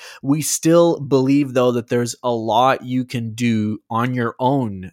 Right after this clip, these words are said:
There's a lot you can do to be resourceful, to make sure that you can actually work on your business and that it can have a higher chance of success, uh, before you even think about fundraising. But we know that for a lot of people, this is top of mind right now, and we wanted to offer this,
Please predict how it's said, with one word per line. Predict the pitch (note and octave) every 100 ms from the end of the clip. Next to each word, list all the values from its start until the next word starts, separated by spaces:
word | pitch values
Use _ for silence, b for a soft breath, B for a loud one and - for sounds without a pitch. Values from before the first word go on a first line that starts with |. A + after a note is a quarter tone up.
| -
There's | A2+ G#2+
a |
lot | A#2 B2 B2+
you | B2 A#2
can | A#2+ G#2+
do | A#2+ A2+
to | -
be | A2+ G#2 B2 C3+ C#3
resourceful, | A#2 A2+ - C3 B2 A2+ - G#2+
to | -
make | A2+ A2+ B2 B2
sure | - - B2+ B2+
that | A2 G2
you | F#2+ G2+ A2 A2 A2 B B B _
can | A#2+ G#2+ -
actually | G2+ G2+ - A2+ G#2
work | G2 G#2 A2 -
on | - B2
your | G#2+
business | G2 G#2+ G2 G2+ G2 -
and | G#2+ G2+
that | G2
it | - G#2+
can | G2+
have | G#2
a | G2
higher | - - G#2 G#2
chance | - A2+ G2+ -
of | G#2 _
success, | - - - - G2+ F#2 - B B B B
uh, | G2+
before | G2+ A2+ - A#2
you | A2
even | G2+ G2
think | A#2 G#2
about | G2+ F2+
fundraising. | - G#2+ F#2+ F2+ F#2 F#2 -
But | D3 C3+
we | C3 C3
know | B2+
that | B2 A2+
for | A#2+
a | A2+
lot | A2
of | G#2+
people, | A#2+ G#2+
this | G2+ -
is | -
top | A2+ G2+
of | F#2
mind | G#2 A2 A2+
right | A2 F#2+
now, | G#2+
and | G2+
we | F#2+
wanted | F#2 F#2
to | -
offer | - F#2 F#2+
this, | F2+ F2 -